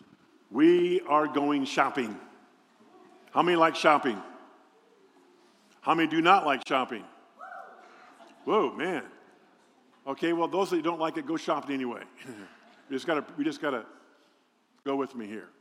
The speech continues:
And you have successfully acquired the things that you have gone shopping for, and you've gone up to the place that it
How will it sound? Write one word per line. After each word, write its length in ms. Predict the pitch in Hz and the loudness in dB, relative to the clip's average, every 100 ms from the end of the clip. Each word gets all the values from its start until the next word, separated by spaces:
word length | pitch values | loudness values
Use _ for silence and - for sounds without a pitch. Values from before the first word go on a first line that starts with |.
| - | 0
And 500 | 202 220 247 240 214 - - - _ _ _ | 2 2 2 -2 -6 -14 -20 -20 _ _ _
you 180 | 156 190 | -2 2
have 640 | 190 180 180 180 156 - - - _ _ - _ | 4 4 4 0 -6 -16 -20 -20 _ _ -20 _
successfully 1300 | _ - 160 - - 226 - 208 208 208 208 190 170 - - | _ -4 -2 -4 0 0 0 -2 0 0 -2 -6 -8 -10 -6
acquired 720 | 151 - 180 190 208 208 185 | -6 4 8 8 8 4 2
the 120 | 170 | -4
things 560 | - 180 185 185 180 147 | -2 -2 -2 -4 -6 -6
that 220 | 156 151 | -6 -6
you 180 | 151 170 | -4 -2
have 240 | 151 151 127 | 0 -2 0
gone 500 | 175 202 196 180 156 - - | 2 2 0 -6 -10 -16 -14
shopping 480 | - 127 127 117 113 | -2 -2 -2 -10 -8
for, 400 | 120 113 139 151 - - _ _ _ _ _ - | -4 -2 -2 -6 -16 -20 _ _ _ _ _ -2
and 160 | 170 | 0
you've 140 | 180 143 | 2 4
gone 260 | 190 226 | 4 4
up 300 | 220 208 214 | 2 0 -2
to 500 | - 190 185 190 185 - - _ _ _ 120 | -4 -2 0 0 -4 -8 -20 _ _ _ -12
the 100 | 131 | -12
place 720 | - 170 190 208 - - - | -2 2 4 2 -4 -10 -6
that 300 | 160 160 156 - | -2 0 -2 -6
it 120 | 139 | -12